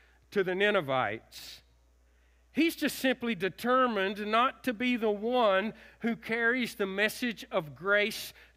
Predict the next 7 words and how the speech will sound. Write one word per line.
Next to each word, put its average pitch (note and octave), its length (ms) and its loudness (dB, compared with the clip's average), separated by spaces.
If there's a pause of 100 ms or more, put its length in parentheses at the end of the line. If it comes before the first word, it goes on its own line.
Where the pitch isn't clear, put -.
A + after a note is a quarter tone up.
(140)
to C#4 320 4
them. D3 460 -2 (480)
Death A#3 440 2 (200)
to C4+ 120 4
him G3 440 2 (180)
looks G3 260 -2
better. E3 460 0